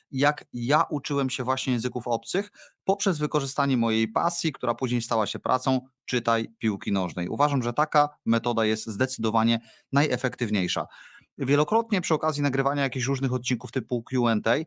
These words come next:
narzekałem też na system edukacji w Polsce ogólnie, ale zwłaszcza pod kątem nauki języków, bo nie ma co ukrywać, że u nas ta edukacja trochę wygląda tak, że wbija się ludziom,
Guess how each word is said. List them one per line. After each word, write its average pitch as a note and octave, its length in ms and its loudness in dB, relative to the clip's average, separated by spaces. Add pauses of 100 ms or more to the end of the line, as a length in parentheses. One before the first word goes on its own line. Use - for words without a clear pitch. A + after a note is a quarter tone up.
(360)
narzekałem C3+ 640 4
też D#3 220 0
na C#3 300 2 (240)
system F3 480 0
edukacji C#3 500 0
w - 60 -14
Polsce C3 580 0
ogólnie, D3 720 2
ale B2+ 380 4
zwłaszcza A#2+ 600 0
pod - 200 -6
kątem A#2+ 340 0
nauki G#2+ 340 0
języków, G2+ 500 0
bo A2 120 -2
nie D#3 100 0
ma D#3 120 2
co C3+ 120 -2
ukrywać, A2+ 520 -2 (380)
że B2+ 180 2
u F3 80 2
nas E3+ 160 0
ta D#3 60 0
edukacja C#3+ 440 0
trochę C#3+ 220 -4
wygląda C3+ 340 0
tak, C3+ 200 0
że A#2+ 140 0
wbija C3 380 0
się C3 140 -2
ludziom, B2 400 2